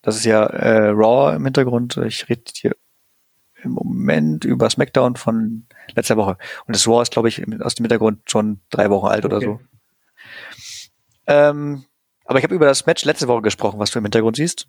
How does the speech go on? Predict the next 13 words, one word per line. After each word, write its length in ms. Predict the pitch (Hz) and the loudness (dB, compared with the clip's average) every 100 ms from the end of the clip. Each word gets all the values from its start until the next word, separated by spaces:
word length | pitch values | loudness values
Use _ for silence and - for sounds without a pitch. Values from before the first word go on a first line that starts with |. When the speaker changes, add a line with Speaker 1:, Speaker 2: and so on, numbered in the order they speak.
| _ | _
Speaker 1:
Das 140 | 127 | 0
Speaker 2:
Mhm. 40 | 131 | 0
Speaker 1:
hatte 100 | 127 | 0
ich 80 | |
gelobt. 420 | - 117 110 98 - | 2 4 4 2 -4
Das 80 | - | -2
kann 120 | 120 | 0
man 80 | 117 | 0
sich 80 | 107 | 2
durchaus 240 | 123 117 | 2 2
angucken, 320 | 120 95 104 | -2 -6 -6
glaub 160 | 92 104 | -6 -6
ich. 200 | 104 | -8